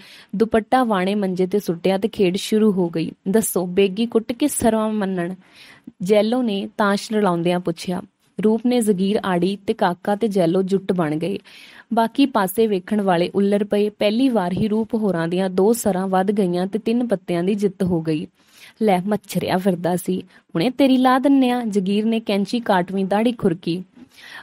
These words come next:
"ਅਜੇ ਹੁਣੇ ਕੀ ਹੋ ਗਿਆ? ਤੂੰ ਦਮਾਂ ਤਾਂ ਲਾ। ਅਸੀਂ ਥੋੜ੍ਹੀ ਬੇਗੀ ਫੜਨੀ ਏ, ਬੇਗੀ।" "ਬੇਗੀ ਦਾ ਗਲਾ ਨਾ ਫੜ ਲਈ ਕਿਤੇ।" ਜਗੀਰ ਹੋਰੀ ਜਿੱਤਦੇ ਹੀ ਗਏ। ਇੱਥੋਂ ਤੱਕ ਕਿ ਉਹ ਨੌ ਪੱਤਿਆਂ ਦੇ ਜੇਤੂ ਹੋ ਗਏ ਤੇ ਐਤਕੀ ਰੰਗ ਵੀ ਹੁਕਮ ਆ ਗਿਆ।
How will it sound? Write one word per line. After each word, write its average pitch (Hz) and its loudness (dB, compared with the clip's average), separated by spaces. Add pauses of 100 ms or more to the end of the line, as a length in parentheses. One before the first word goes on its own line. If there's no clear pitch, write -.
(120)
"ਅਜੇ 277 4
ਹੁਣੇ 247 2
ਕੀ 277 4
ਹੋ 240 4
ਗਿਆ? 214 -2 (100)
ਤੂੰ 269 0
ਦਮਾਂ 196 2
ਤਾਂ 254 2
ਲਾ। 220 2 (520)
ਅਸੀਂ 233 0
ਥੋੜ੍ਹੀ 233 2
ਬੇਗੀ 247 2
ਫੜਨੀ 240 2
ਏ, 277 2
ਬੇਗੀ।" 233 2 (500)
"ਬੇਗੀ 180 0
ਦਾ 226 2
ਗਲਾ 196 4
ਨਾ 190 2
ਫੜ 175 -2
ਲਈ 170 0
ਕਿਤੇ।" 175 -2 (440)
ਜਗੀਰ 220 2
ਹੋਰੀ 247 4
ਜਿੱਤਦੇ 202 0
ਹੀ 214 4
ਗਏ। 185 0
ਇੱਥੋਂ 214 -2
ਤੱਕ 240 0
ਕਿ 254 0
ਉਹ 254 4
ਨੌ 226 2
ਪੱਤਿਆਂ 190 -2
ਦੇ 214 2
ਜੇਤੂ 196 0
ਹੋ 180 0
ਗਏ 180 0
ਤੇ 233 0
ਐਤਕੀ 202 -2
ਰੰਗ 175 0
ਵੀ 208 2
ਹੁਕਮ 208 0
ਆ 151 0
ਗਿਆ। 151 -4